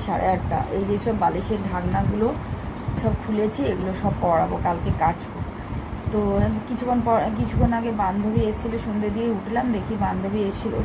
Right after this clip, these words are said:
সঙ্গে কথা বলতে বলতে ব্যাস আর ভিডিও করা হয়নি, আর ভুলেই গেছিলাম। কিছু মাল নিয়ে গিয়েছিলো, কিছু মাল নিয়েছে, সেটা দিয়ে গেল, আর কিছুটা পয়সাও দিয়ে গেল, সেগুলো বিল মারতে হয়। যখনই মালগুলো কেউ নেয়, তখন আমাকে তার নামে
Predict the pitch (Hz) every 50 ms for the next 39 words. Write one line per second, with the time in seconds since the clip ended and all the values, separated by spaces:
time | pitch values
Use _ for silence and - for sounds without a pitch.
0 | - 202 196 196 190 - 175 180 - 196 196 196 190 196 190 - 196 196 196 202
1 | 196 220 262 294 - - - - - - - - - - - - - 196 202 185
2 | 185 - - - - - - 165 185 208 214 208 196 214 208 208 208 214 208 214
3 | 220 226 240 226 233 240 240 240 240 226 208 180 185 180 165 170 180 180 175 175
4 | 175 - - 196 190 202 208 220 220 208 233 226 214 202 196 202 208 214 214 214
5 | 214 214 220 214 214 - 240 240 247 214 214 208 - 226 220 208 202 208 208 208
6 | 208 214 214 214 - - 294 370 392 - - - - - - - - - - -
7 | 208 196 - 208 202 196 190 190 185 185 185 208 196 196 196 208 220 220 247 269
8 | 277 247 202 - - 196 190 - 202 196 - 202 196 196 196 - - - - -
9 | - - - - 214 226 196 180 202 - - 226 214 214 226 240 240 226 254 254
10 | 254 262 - 202 185 196 208 202 190 208 208 214 202 196 196 190 180 - - 196
11 | 190 190 190 190 190 185 196 220 233 240 233 208 196 185 196 196 202 208 202 196
12 | - 220 214 202 196 202 220 294 - - - - 208 208 196 196 190 - - 208
13 | - 196 185 180 180 185 190 208